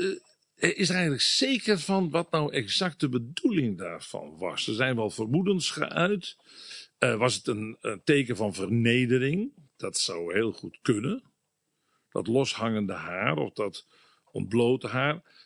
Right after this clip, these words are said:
Eh, grappig genoeg is dit het vers waar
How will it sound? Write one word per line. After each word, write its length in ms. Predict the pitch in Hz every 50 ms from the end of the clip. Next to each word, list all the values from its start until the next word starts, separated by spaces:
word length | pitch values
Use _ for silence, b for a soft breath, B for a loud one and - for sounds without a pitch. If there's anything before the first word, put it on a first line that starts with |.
| b _
Eh, 160 | - 107 110 -
grappig 580 | - - - - - - 117 - 139 - 123 92
genoeg 260 | 110 131 131 110 131
is 120 | 135 113
dit 160 | 101 143 190 170
het 120 | - -
vers 500 | - - - 185 151 127 - - - - -
waar 420 | 117 127 123 113 110 107 101 -